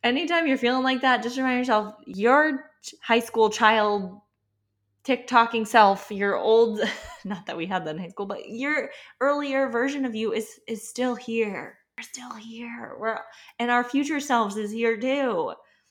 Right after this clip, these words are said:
It's amazing. We're all one, we, like, I'm just having this, like, world moment or, like, full circle, right? Like, all of the parts of us are present right now,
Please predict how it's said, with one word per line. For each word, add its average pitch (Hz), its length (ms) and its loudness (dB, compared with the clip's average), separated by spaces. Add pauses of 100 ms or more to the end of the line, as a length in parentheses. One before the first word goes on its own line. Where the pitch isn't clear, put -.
(580)
It's 208 120 -10
amazing. 202 320 -6
We're 170 120 -2
all 196 180 -4
one, 233 260 -6 (480)
we, 214 140 -8
like, 202 320 -10 (360)
I'm 180 60 -18
just 180 160 -18
having 208 300 -10
this, 202 180 -14
like, 175 220 -14
world 170 400 -10
moment 160 520 -14
or, 160 120 -14
like, - 320 -14 (440)
full 196 180 -14
circle, - 500 -14
right? 165 300 -8
Like, 170 240 -8 (140)
all 196 420 -2
of 190 80 -8
the 185 80 -6
parts 175 340 -8
of 175 120 -8
us 156 480 -10 (180)
are 185 160 2
present 175 500 -6 (520)
right 180 340 -10
now, - 240 -16